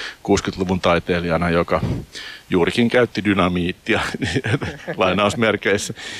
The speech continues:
Et, et, et siis sanotaan, että, et se liittyy hirveän paljon se kuusikymmentäluku. Ja tää, ja koko tuo räjäytystekniikka, niin sehän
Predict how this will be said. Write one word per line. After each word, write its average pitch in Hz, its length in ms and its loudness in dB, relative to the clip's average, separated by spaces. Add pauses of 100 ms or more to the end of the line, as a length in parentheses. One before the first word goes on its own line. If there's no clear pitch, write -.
(140)
Et, - 120 0 (380)
et, 107 120 2 (100)
et 117 100 -2
siis 120 140 -4
sanotaan, 135 280 4
että, - 180 0 (120)
et 127 100 -6
se 139 100 0
liittyy 143 320 2
hirveän 127 220 2
paljon 120 160 4
se 113 100 -6
kuusikymmentäluku. 95 460 -6
Ja 95 80 0
tää, 107 180 2 (380)
ja 113 60 -6
koko 123 140 -2
tuo 127 140 6
räjäytystekniikka, 117 1000 0
niin 98 100 -2
sehän 98 280 -4